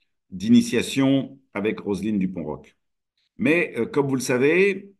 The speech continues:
saint Paul a beaucoup voyagé dans le bassin méditerranéen pour fonder, euh, des petites églises.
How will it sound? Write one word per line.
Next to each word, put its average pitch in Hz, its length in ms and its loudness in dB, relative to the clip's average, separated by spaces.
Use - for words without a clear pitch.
saint 135 240 -6
Paul 170 520 0
a 117 80 -2
beaucoup 139 300 -4
voyagé 127 680 2
dans 117 180 0
le 104 60 0
bassin 131 320 0
méditerranéen 117 760 -2
pour 117 220 -12
fonder, 165 800 0
euh, 101 600 -4
des 101 140 -4
petites 139 480 -2
églises. 147 580 -4